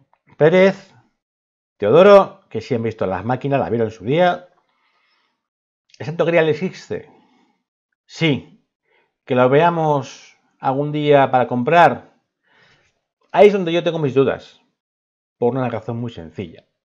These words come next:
Si veis el documental Thrive dos, cuando acaban la parte de Said, aparece un listado de inventores desaparecidos o defenestrados. Y cierra la lista Maxwell Chikumbutsu.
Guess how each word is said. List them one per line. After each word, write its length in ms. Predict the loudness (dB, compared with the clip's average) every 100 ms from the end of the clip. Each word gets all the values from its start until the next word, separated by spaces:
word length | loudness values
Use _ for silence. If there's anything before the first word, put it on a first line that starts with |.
| _
Si 240 | -12 -4
veis 280 | 0 0 0
el 120 | -4
documental 500 | -2 -4 -6 -4 -4
Thrive 320 | -4 -4 -4
dos, 460 | -4 -6 -6 -12 _ _
cuando 200 | -18 -8
acaban 520 | 0 4 4 2 -6 -16
la 240 | -14 -6
parte 300 | -4 -4 -6
de 100 | -10
Said, 360 | -10 -10 -10 -12 _ _ _ _ _ _ _
aparece 360 | -12 -8 -4 -4
un 80 |
listado 420 | -6 -6 -4 -4 -2
de 160 | -2
inventores 880 | -4 -4 -8 -4 0 0 0 -6 _ _ _ -14
desaparecidos 840 | -6 -4 -4 -8 -8 -8 -8 -8
o 60 | -6
defenestrados. 920 | -10 -10 -16 -20 -20 -20 -20 _ _ _ _ _ _ _
Y 180 | -10 -6
cierra 260 | -2 0 0
la 60 |
lista 320 | -2 -6 -10
Maxwell 420 | -10 -10 -8 -10 -10
Chikumbutsu. 680 | -18 -18 -18 -18 -20 -20